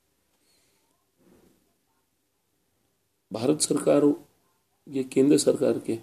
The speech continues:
कोई भी प्रवक्ता नहीं है और राजनीतिक दल के प्रवक्ता बैठे हुए हैं, जो कि गुमराह कर रहे हैं, देश की जनता को गुमराह कर रहे हैं। और गुमराह इसलिए कर रहे हैं क्योंकि नोटबंदी का निर्णय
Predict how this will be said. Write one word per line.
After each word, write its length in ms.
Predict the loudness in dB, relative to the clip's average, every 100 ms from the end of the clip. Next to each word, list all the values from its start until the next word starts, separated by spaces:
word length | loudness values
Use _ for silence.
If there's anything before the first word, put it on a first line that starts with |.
| _ _ _ _ _ _ _ _ _
कोई 220 | 4 6
भी 120 | 6 2
प्रवक्ता 500 | 6 6 4 0 0
नहीं 280 | 0 -4
है 100 | -8 -16 _ _ _ _ _ _ _ _ _ _ _ _
और 160 | -4 0
राजनीतिक 560 | 2 4 4 4 2 6
दल 180 | 6
के 120 | 6 4
प्रवक्ता 460 | 4 4 2 2
बैठे 280 | 2 2 0
हुए 140 | 0
हैं, 220 | -2 -4 _ _ _ -18
जो 180 | -2 0
कि 160 | 0 0
गुमराह 440 | 4 4 4 4
कर 160 | 2 0
रहे 140 | 0
हैं, 100 | 2
देश 220 | 6 6
की 120 | 4 0
जनता 320 | 0 2 4
को 140 | 4
गुमराह 340 | 4 2 2 0
कर 160 | 0
रहे 140 | -4 -6
हैं। 140 | -12 -20 -20 -20 -20 -20 -20 -20 -20 -20 -20 -20 -20 -20 -20 -20 -20 -20 -20 0 2
और 80 | 6
गुमराह 340 | 6 6 6
इसलिए 320 | 4 4 4
कर 160 | 4 4
रहे 140 | 4
हैं 280 | 0 -4 -14 _ _ _ _ _ _ _ _ _ _
क्योंकि 480 | 0 0 0 -2 -2 -8 _ _ _ _ _ -6
नोटबंदी 680 | 0 0 2 2 2 -2
का 160 | -2 0
निर्णय 460 | 2 4 4 2